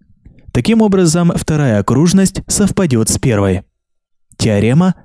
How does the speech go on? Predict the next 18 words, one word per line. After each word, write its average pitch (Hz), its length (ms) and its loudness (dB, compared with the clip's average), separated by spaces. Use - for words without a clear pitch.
доказана. 107 720 -2
Следствие 170 680 0
один. 117 600 0
Окружность, 147 800 -2
вписанная 135 420 -2
в - 100 -8
правильный 117 400 0
многоугольник, 113 920 0
касается 190 640 0
сторон 143 560 0
многоугольника 123 1040 0
в 110 240 -2
их 120 160 -2
серединах. 135 720 -2
Следствие 170 680 -2
два. 113 340 -2
Центр 123 420 -4
окружности, 127 920 0